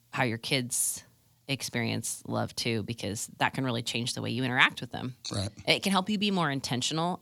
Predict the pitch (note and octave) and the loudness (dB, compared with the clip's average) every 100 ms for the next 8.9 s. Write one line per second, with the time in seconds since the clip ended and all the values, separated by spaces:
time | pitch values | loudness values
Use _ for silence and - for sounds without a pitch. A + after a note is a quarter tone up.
0 | - D3 B2+ A#2+ A2+ G2+ F#2 - - - | 0 2 2 0 -2 0 -2 -2 -8 -8
1 | - - G2+ - - _ _ _ _ - | -8 -4 -4 -4 -12 _ _ _ _ -4
2 | G2+ - - - - A#3 A3 G3+ - - | -4 -4 -8 -2 6 6 6 4 -2 -10
3 | - - _ _ F#3+ A3 D4 - - - | -16 -18 _ _ 2 4 4 2 0 0
4 | A3 B3 G3 F#3+ G3+ F3 D3 E3+ - D#3 | 0 0 2 2 2 2 2 0 2 2
5 | C#3+ - - _ - D#3 D#3 - C#3 C#3 | 2 0 -6 _ -8 -2 0 2 0 0
6 | B2+ A#2 A2+ A2+ F#2+ _ _ _ - C3 | 0 0 2 0 0 _ _ _ -4 -4
7 | B2+ C3 - A#2+ - - - C3+ - A#2+ | -2 -4 0 0 0 -2 -2 -4 -2 -2
8 | A2+ - - B2+ A#2+ G2+ - - | 0 -4 -6 -2 -2 0 -2 -2